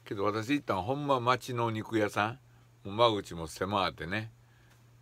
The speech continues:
あのー、前でなんか揚げ物みたいな、コロッケ揚げてはってみたいな。そこ、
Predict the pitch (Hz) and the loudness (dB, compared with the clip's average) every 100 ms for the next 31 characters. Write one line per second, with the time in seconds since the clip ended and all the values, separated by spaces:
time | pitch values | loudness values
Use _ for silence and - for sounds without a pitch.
0 | - - 87 87 85 85 82 80 - 95 | -16 -10 -8 -8 -8 -8 -10 -12 0 4
1 | 107 101 92 85 82 98 104 104 98 95 | 6 4 -2 -6 0 2 2 2 0 -4
2 | 87 85 80 - 98 110 - 78 78 82 | -6 -6 -8 0 0 0 0 -2 0 -4
3 | 80 85 - 78 78 69 67 62 62 - | -4 -4 -6 -12 -10 -10 -10 -12 -18 -20
4 | _ - - - - - _ - - _ | _ -20 -20 -20 -20 -20 _ -20 -20 _
5 | - - - - - _ _ - - - | -20 -20 -20 -20 -20 _ _ -20 -20 -20
6 | _ _ _ _ _ - _ _ - - | _ _ _ _ _ -20 _ _ -20 -20
7 | - - - - 73 - - 110 98 110 | -20 -20 -20 -20 -20 -18 -8 -4 2 2
8 | 110 | 2